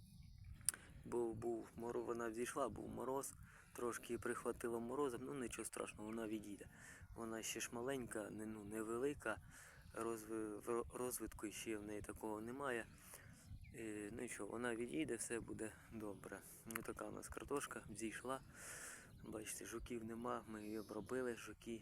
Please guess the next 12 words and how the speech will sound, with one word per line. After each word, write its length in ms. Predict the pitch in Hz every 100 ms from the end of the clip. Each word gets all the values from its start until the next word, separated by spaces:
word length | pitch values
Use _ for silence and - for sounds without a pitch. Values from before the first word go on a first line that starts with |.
| - -
не 100 | 110
будуть 400 | 107 110 107 101
їсти 240 | 135 135 123
десь 220 | 117 - - - - -
сорок-п'ятдесят 960 | - 120 107 - 101 101 - 117 101
днів. 220 | 104 107 - - - - - - - - - - - - - -
Отак 340 | 117 123 110 110
наша 280 | 110 - 110 -
виглядає 560 | 110 107 113 107 104 98 - -
картопля. 560 | - - 143 143 135 - - - - - - - - - - - - - - - - - -
Тут 140 | 110 - -
рив'єра, 720 | 120 117 110 120 143 135 131